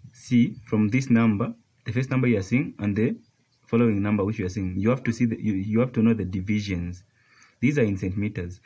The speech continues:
meaning if these one, two, three, four, five, six, seven, eight, nine, so they are ten, meaning these are millimeters. So this is zero point one centimeters, zero point one, zero point two, which is eight point one and eight point two. So meaning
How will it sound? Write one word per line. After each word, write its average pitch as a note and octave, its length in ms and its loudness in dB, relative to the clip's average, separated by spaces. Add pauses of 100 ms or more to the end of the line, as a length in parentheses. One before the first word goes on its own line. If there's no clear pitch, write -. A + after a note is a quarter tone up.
(220)
meaning D3+ 500 2
if A#2+ 220 -6
these C3 340 -2
one, C#3 260 0
two, C3 200 -4
three, A#2+ 280 0
four, A2+ 300 -6
five, F#2+ 300 -10
six, - 320 -10
seven, G2 260 -8
eight, F#2 180 -6
nine, F2+ 240 -8 (160)
so B2 160 0
they G2+ 120 0
are F2 60 -4
ten, F#2 340 -4 (260)
meaning B2 260 4
these A#2+ 180 2
are G2 60 0
millimeters. F#2 680 -4 (1200)
So C#3+ 240 2
this B2+ 220 0
is B2 120 0
zero C3 180 2
point G#2+ 240 0
one B2+ 160 0
centimeters, A#2+ 580 0
zero A#2+ 200 -2
point G2+ 260 -4
one, A#2 260 -2 (500)
zero B2 140 0
point G2+ 240 -2
two, G#2+ 140 -4
which A#2 260 0
is C3 240 -2
eight C3+ 180 0
point G#2 200 -2
one A#2 160 2
and F#2+ 100 0
eight A#2 180 0
point F2+ 260 -6
two. F#2 120 -8 (300)
So F#3 140 -2
meaning E3 420 2